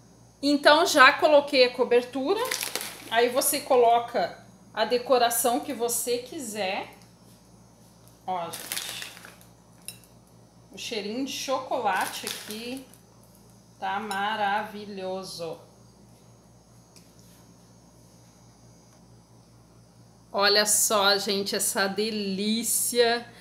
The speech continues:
Agora a gente vai ver como tá a textura dele.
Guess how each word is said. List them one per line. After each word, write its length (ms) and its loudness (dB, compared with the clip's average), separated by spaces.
Agora 320 2
a 40 2
gente 300 -4
vai 240 2
ver 220 -2
como 360 0
tá 560 2
a 160 0
textura 840 -2
dele. 420 -8